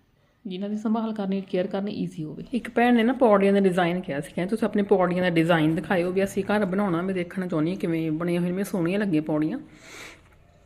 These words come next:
ਆਹ ਪੌੜੀਆਂ ਨੇ ਜੀ, ਬਲੈਕ ਵਾਲਾ ਗ੍ਰੇਨਾਈਟ ਹੈ, ਹੁਣ ਮੈਂ ਲਾਈਟ ਬੰਦ ਕਰਦਾ ਫਿਰ ਪ੍ਰੋਪਰ ਦਿਖੂ ਤੁਹਾਨੂੰ।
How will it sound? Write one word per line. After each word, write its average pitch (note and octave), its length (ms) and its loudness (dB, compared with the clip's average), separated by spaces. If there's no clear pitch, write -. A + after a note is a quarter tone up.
ਆਹ G#3+ 120 0
ਪੌੜੀਆਂ F#3 320 2
ਨੇ F3+ 100 2
ਜੀ, A3 60 4
ਬਲੈਕ G3 360 4
ਵਾਲਾ G3+ 160 6
ਗ੍ਰੇਨਾਈਟ F3 460 2
ਹੈ, G3+ 120 -4
ਹੁਣ F#3+ 100 0
ਮੈਂ F3+ 100 0
ਲਾਈਟ D#3+ 220 2
ਬੰਦ D#3+ 200 0
ਕਰਦਾ C#3+ 220 -6
ਫਿਰ - 120 -2
ਪ੍ਰੋਪਰ F#3 320 -4
ਦਿਖੂ F3 260 -4
ਤੁਹਾਨੂੰ। G#3 260 0